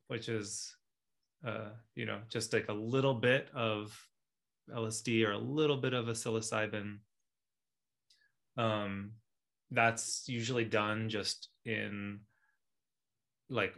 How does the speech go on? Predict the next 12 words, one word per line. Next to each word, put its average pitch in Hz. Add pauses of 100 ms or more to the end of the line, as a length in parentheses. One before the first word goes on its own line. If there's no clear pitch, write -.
(140)
wha-, 113 (340)
while 117
we're 120
living 113
our 104
regular 104
lives. 113 (1300)
Um, 110 (420)
and 123
then 131
there's 135
this, 123